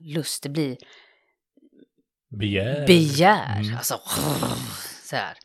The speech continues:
Speaker 1: syftet med begäret är att objektifiera. Och det är ju många som kan tycka att det är nedvärderande ord att, att objektifiera. Men
Speaker 2: Är,
Speaker 1: vi
Speaker 2: är
Speaker 1: ska
Speaker 2: det för att liksom att det blir,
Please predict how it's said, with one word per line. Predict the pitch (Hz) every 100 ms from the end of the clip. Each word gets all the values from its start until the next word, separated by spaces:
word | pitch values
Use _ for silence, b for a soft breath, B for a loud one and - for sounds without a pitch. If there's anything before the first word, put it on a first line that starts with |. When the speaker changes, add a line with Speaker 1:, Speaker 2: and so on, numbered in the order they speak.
| B B B
Speaker 1:
syftet | B - 269 - - - 311 -
med | 185 143
begäret | 147 135 - - - - - -
är | 165 139 139 - _ -
att | 107 - _ - - _
objektifiera. | 156 143 139 143 139 - - 147 - 160 165 233 269 135 - - - _ _ _ _ _ _
Och | 180 196
det |
är | 247
ju | 180
många | 156 143 123
som | 143
kan | 139
tycka | 131 139 135
att | -
det | 135 127 B B B B B -
är | 147
nedvärderande | 151 165 175 135 135 139 143 139 160 196 208
ord | 147 135 143 165
att, | 147 143 -
att | - -
objektifiera. | - 151 151 143 151 - 147 117 - 156 170 -
Men | 156 156
Speaker 2:
Är, | 160
Speaker 1:
vi |
Speaker 2:
är | 160
Speaker 1:
ska | 139
Speaker 2:
det | 151
för | 143
att | 127 113
liksom | 113 - 113
att | 101
det | 113
blir, | 107 101